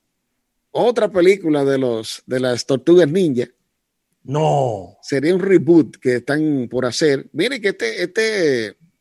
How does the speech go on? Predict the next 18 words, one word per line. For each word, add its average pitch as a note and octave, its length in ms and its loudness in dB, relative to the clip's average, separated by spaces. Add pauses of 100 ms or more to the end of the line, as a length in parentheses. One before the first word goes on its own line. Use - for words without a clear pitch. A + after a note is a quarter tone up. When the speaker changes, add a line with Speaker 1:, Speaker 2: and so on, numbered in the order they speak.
Speaker 1:
esta D3 280 -4
película D3 460 -2
de A#2+ 80 -2
los, A#2+ 300 -4
eh, A2+ 180 -6
de G#2 100 -10
las A2+ 120 -6
Tortugas D#3 340 0
Ninja B2 460 -2 (600)
ha B2 100 -4
venido G3+ 340 2
de G3 100 0
menos F#3 320 -4
a E3+ 60 -6
más, D#3+ 300 -8
porque B2 400 -6
recordemos C3 540 -6
que, D#3 440 -2